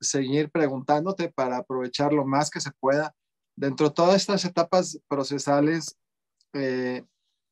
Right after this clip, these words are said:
¿qué te parece dentro de la parte inicial? ¿Qué consideras de más trascendencia en esta, en esta, en esta parte procesal?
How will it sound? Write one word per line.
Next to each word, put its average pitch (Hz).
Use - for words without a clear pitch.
¿qué 151
te -
parece 143
dentro 139
de 135
la 127
parte 165
inicial? 139
¿Qué 165
consideras 165
de 147
más 147
trascendencia 135
en 127
esta, 127
en 131
esta, 123
en 127
esta 127
parte 135
procesal? 113